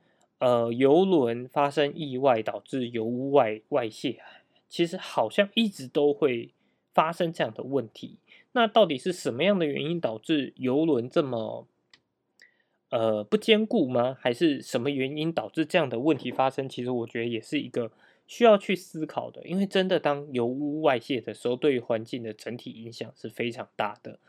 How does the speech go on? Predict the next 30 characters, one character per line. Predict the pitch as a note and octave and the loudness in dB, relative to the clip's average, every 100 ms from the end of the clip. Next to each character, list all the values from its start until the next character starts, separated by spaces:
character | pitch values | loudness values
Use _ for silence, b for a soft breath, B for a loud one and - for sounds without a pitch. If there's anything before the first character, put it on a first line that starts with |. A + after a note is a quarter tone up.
| b b b | b b b
那 | C#3+ B2+ | -2 0
这 | C3+ C3+ | 0 -2
则 | A#2 | -2
新 | G#2+ C3 | -6 -4
闻 | A#2+ | -4
也 | A2+ G#2+ | -4 -6
是 | B2+ | -8
希 | A2+ B2+ | -6 -4
望 | A2+ A2+ | -6 -4
让 | A#2 A2 | -6 -2
大 | A2+ A2 | -4 -2
家 | A2 G#2+ A2 _ _ _ | -2 -4 -8 _ _ _
理 | A#2+ A#2 | -4 -4
解 | D3+ C#3+ A2 | -4 -4 -6
说， | - A#2+ A2+ A#2 A2+ A#2+ - | -4 -2 0 0 -2 -4 -6
哦， | B2 G#2 G2 _ | -6 -6 -8 _
世 | - D#3 | -12 -8
界 | B2+ B2 | -4 -2
上 | C3+ A#2 | -2 -2
正 | A#2+ | -4
在 | A2 G2+ | -6 -8
发 | - B2+ | -6 -6
生 | C3+ C#3+ | -4 -4
的 | C3+ | -6
一 | A2+ | -8
些 | A2+ A#2+ G#2+ | -4 -4 -2
生 | C3 B2 | -4 -4
态 | C3+ A2 | -4 -4
新 | - A2+ A2+ | -8 -10 -8
闻。 | A2+ | -10